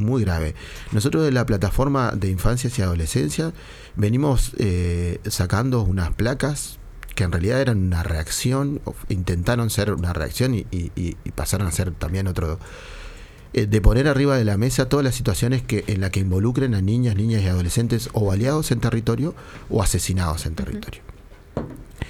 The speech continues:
Speaker 1: Desde mayo, que sacamos nuestra, la primera placa, hasta ahora, eh,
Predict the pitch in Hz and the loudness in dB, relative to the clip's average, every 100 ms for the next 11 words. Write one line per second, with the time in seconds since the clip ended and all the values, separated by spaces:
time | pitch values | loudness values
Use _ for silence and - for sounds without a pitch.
0 | - - - - - 113 117 110 117 156 | -14 -18 -18 -20 -8 2 4 4 4 4
1 | 180 180 - - - 101 87 113 110 95 | 4 2 -2 -4 -2 0 2 4 4 2
2 | 92 90 80 - 87 82 85 107 107 82 | 2 0 0 -2 0 2 2 2 0 0
3 | 98 127 131 117 - - - 76 90 147 | 0 0 -2 -4 -4 -4 -2 -2 0 0
4 | 175 202 - - - - - - - - | 0 -4 -10 -14 -16 -18 -18 -16 -16 -16
5 | - - 104 104 101 101 98 101 | -4 0 2 4 4 2 2 0